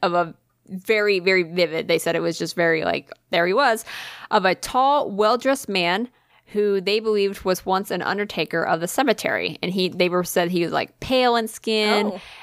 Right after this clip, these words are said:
Speaker 1: and he was, like, super tall, and, like, apparently very well-dressed, but it looked like it was of, like, the sev-, nineteen,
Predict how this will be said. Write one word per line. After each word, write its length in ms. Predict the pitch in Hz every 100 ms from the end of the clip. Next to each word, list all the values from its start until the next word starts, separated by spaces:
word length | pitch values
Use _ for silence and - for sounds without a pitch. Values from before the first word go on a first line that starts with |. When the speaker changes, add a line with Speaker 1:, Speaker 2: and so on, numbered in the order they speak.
| -
Speaker 1:
and 400 | - 156 156 -
he 160 | 175 180
was, 180 | 160 -
like, 140 | -
super 520 | - - 240 220 214
tall, 760 | 190 202 190 185 180 175 156 _
and, 160 | 156 -
like, 220 | 156 - - _ _ -
apparently 420 | - 190 185 175 160
very 260 | 175 175
well-dressed, 460 | 170 170 165 165 -
but 100 | 170
it 60 |
looked 200 | 170 175 180
like 180 | 170
it 120 | 170 - -
was 420 | 175 165 170 - - _
of, 400 | - 160 156 156
like, 140 | 165 156
the 80 | 156
sev-, 320 | - 165 -
nineteen, 560 | 180 175 - 175 170